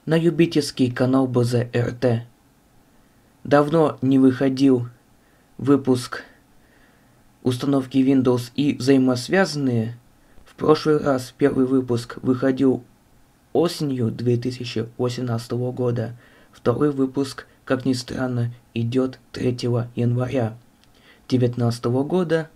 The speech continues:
В этом выпуске будет установка Windows Vista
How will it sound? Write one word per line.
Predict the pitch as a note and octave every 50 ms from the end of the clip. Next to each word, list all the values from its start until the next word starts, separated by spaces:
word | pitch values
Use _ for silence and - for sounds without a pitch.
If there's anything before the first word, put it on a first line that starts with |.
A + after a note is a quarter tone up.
| _ _ _ _ _ _ _ _ _ _ _ _ _ _ _ _ _ _ -
В |
этом | D3 D3 C#3+ D#3 C#3+ C3+
выпуске | E3+ F#3 F#3 - D#3+ D#3 - - - C3 A#2 A#2 A#2+ - _ _ _ _ _ -
будет | B2+ C3 C#3+ C3+ C#3 C3+ C3 -
установка | - C3 C3 B2+ - D3 D3 D#3 E3 D#3+ E3 - D3+ C3+ B2+ B2 - _ _ _ -
Windows | B2+ C#3 C#3+ C#3 B2+ C3 B2 A#2+ - -
Vista | D3+ D3+ C3+ - - - B2+ A#2+ A#2 A#2+